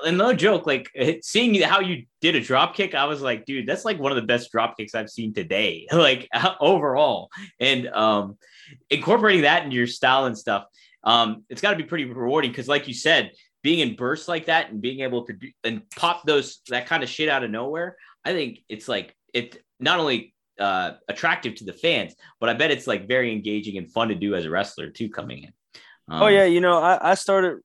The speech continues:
Speaker 2: I started my love for wrestling basically on a trampoline. So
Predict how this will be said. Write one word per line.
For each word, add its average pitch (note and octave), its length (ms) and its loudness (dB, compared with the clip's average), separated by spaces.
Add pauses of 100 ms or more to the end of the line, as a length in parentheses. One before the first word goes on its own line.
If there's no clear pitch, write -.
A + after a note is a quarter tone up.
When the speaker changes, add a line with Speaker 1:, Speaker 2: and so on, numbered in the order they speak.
Speaker 2:
I G3+ 100 4
started G#3+ 380 0
my F3 160 -2
love E3+ 260 -2
for D3+ 140 -8
wrestling D3 420 -4
basically C#3 480 -2
on C3 140 -2
a B2 40 -8
trampoline. A#2+ 640 -4
So A#2 380 4